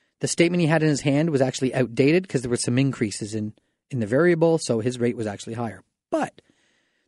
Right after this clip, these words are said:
the gentleman came in, he said, "Hey, Michael, I'm shopping for my son. I'm looking for rates.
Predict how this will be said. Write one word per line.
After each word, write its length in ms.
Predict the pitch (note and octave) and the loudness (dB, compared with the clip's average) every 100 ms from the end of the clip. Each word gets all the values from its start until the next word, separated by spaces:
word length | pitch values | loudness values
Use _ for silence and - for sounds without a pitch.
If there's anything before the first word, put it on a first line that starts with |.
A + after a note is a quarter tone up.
| - | -8
the 60 | |
gentleman 300 | D#3+ F#3 G3+ | 0 2 2
came 240 | G3 F#3 F3 | 2 0 0
in, 120 | F3 | 0
he 60 | F3+ | 0
said, 200 | E3+ - | 0 -2
"Hey, 320 | F#3 E3+ A#2 _ _ | -2 -2 -4 _ _
Michael, 400 | D3 E3+ G#3 G3+ _ _ _ _ | -4 0 0 -2 _ _ _ _
I'm 160 | - A#2 | -10 -8
shopping 380 | - D3+ D3+ D3+ | 0 0 2 -2
for 160 | - | -2
my 160 | D3 A#2+ | -2 -2
son. 480 | - - F#3+ F#3+ F3+ _ _ _ _ _ _ | -4 -2 0 0 -4 _ _ _ _ _ _
I'm 120 | B2+ | -4
looking 220 | C3 C#3+ B2+ | -2 0 -2
for 140 | B2+ | -4
rates. 540 | B2+ E3 E3+ - - | 0 2 2 -2 -16